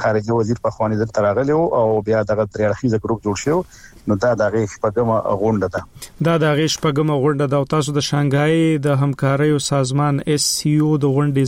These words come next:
Speaker 2: ذکر هم وکړ، چې هلته د پاکستان د بهرنیو چارو وزیر او د چین د بهرنیو چارو وزیران هملته دي.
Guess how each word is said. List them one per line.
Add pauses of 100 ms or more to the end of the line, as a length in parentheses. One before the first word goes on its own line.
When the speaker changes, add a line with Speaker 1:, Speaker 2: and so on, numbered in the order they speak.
Speaker 2:
ذکر
هم
وکړ، (100)
چې
هلته
د
پاکستان
د
بهرنیو
چارو
وزیر
او (100)
د
چین
د
بهرنیو
چارو
وزیران
هملته
دي.